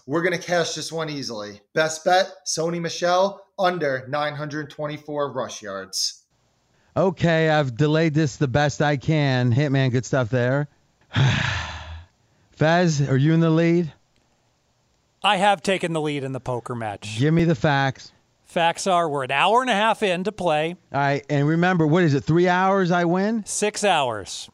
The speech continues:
Speaker 2: Oh, my gosh.
Speaker 3: Clock
Speaker 2: All right.
Speaker 3: strikes midnight.
Speaker 2: So actually what we're saying here is an hour and a half in, there's not even one of the three saddled.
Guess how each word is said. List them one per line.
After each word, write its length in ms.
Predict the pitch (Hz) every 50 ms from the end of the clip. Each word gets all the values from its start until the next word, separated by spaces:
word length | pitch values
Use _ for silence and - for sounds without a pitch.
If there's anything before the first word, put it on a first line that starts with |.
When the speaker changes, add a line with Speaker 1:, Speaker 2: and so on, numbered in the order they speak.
| -
Speaker 2:
Oh, 160 | - 101 101
my 180 | 98 87 85 85
gosh. 400 | 76 85 80 80 76 80 80 -
Speaker 3:
Clock 200 | - - 165 175
Speaker 2:
All 60 | 190 196
right. 80 | -
Speaker 3:
strikes 580 | - - - - 185 185 185 185 185 175 - -
midnight. 360 | 170 170 175 170 170 180 170
Speaker 2:
So 100 | 190 226
actually 460 | 208 208 233 277 320 - - 262 240
what 160 | 220 214 220
we're 160 | 214 202 190 170
saying 400 | - - 240 262 285 277 262 175
here 280 | 185 185 180 165 151
is 520 | 151 147 139 135 139 143 139 139 - - - _ _ _ _ _ _
an 80 | - 131
hour 200 | 143 160 185 208
and 80 | 208 208
a 40 |
half 300 | 185 185 202 196 156 -
in, 180 | 208 220 208 190
there's 200 | 175 160 147 135
not 120 | 170 170
even 300 | 165 160 151 156 151 147
one 480 | 143 160 175 185 196 202 196 185 143 127 -
of 140 | - 156 143
the 80 | 147 143
three 340 | - - 170 165 180 180 170
saddled. 760 | - - - 180 175 175 165 139 120 110 104 113 120 151